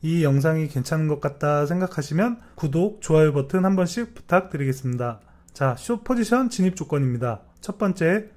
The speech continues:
큐큐이 주황색 히스토그램이 연속으로 두 번 이상 출현 후 빨간색 음봉으로 바뀔 때.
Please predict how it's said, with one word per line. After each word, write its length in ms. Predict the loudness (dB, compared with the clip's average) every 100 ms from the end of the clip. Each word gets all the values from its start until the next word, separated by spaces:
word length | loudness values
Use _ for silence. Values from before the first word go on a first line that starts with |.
| -20 -20 -6
큐큐이 520 | -6 -2 0 2 0
주황색 520 | 0 0 0 -2 -4
히스토그램이 680 | -8 -4 -2 0 2 2 0 -4 -2
연속으로 640 | 0 2 0 0 0 -2
두 140 | -2 -2
번 160 | 0
이상 240 | 0 -2 -4
출현 320 | -4 -2 0
후 240 | 0 -2 -6 -4
빨간색 520 | -2 0 2 2 2
음봉으로 440 | 0 0 -2 -2
바뀔 340 | -2 -4 -6 -4
때. 200 | -6 -8